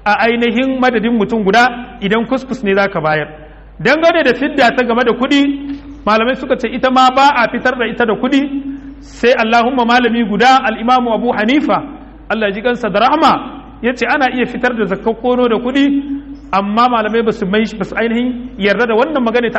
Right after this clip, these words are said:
ainihin fatawar al-Imamu Abu Hanifa ba. Suka ce ai, <clears throat> wannan zance ne mara rinja-, zance ne wanda an rinjaye shi, zance ne marjuhi, dan haka shi ma abincin ake bayarwa. Sai malamai suka ce,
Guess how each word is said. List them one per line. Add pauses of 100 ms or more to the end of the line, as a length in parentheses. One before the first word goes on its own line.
ainihin
fatawar
al-Imamu
Abu
Hanifa
ba. (380)
Suka
ce
ai, (1800)
<clears throat>
wannan
zance
ne
mara
rinja-, (260)
zance
ne
wanda
an
rinjaye
shi, (460)
zance (100)
ne
marjuhi, (420)
dan
haka
shi
ma
abincin
ake
bayarwa. (380)
Sai
malamai
suka
ce,